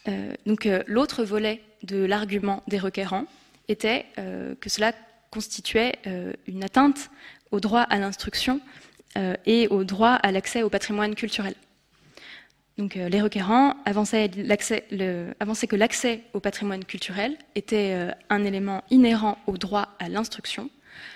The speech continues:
euh, que chaque individu avait le droit de connaître le patrimoine culturel et que la con-, la destruction du site d'Azonkhev entraînait, euh, une perte d'informations, euh, et de données scientifiques irremplaçables. Euh, une perte d'autant plus importante que la vallée du Tigre et de l'Euphrate,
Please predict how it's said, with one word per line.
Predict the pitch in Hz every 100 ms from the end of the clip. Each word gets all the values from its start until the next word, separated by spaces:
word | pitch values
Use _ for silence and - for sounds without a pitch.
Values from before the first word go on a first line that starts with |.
| - -
euh, | 190 180
que | 202
chaque | 196 254
individu | 233 190 190 220
avait | 196 180
le | 170
droit | 202 285
de | 220
connaître | 208 190 -
le |
patrimoine | 190 180 196 175
culturel | 180 - 180 180 214 302 - - _ 214
et |
que | 214 202
la | 180 175
con-, | - 240
la | 202
destruction | 233 - -
du | 240
site | 202 202
d'Azonkhev | 185 180 226 262 -
entraînait, | 208 - 208 208 247
euh, | 175 -
une | 190
perte | 185 240 - 196
d'informations, | 185 202 202 190 190 - 233 240
euh, | 190 190 - -
et |
de | 202 190
données | 202 202
scientifiques | - 208 - 208 262 - -
irremplaçables. | 208 196 185 - 185 _ _ _ - - - - _
Euh, | - - - - -
une | 208
perte | 202 226
d'autant | 220 208
plus | - 226 202 190
importante | 190 196 254 254
que | 208
la | 196 190
vallée | 185 196
du | 180
Tigre | - - 220
et | 202
de | 185
l'Euphrate, | 180 185 - 269 -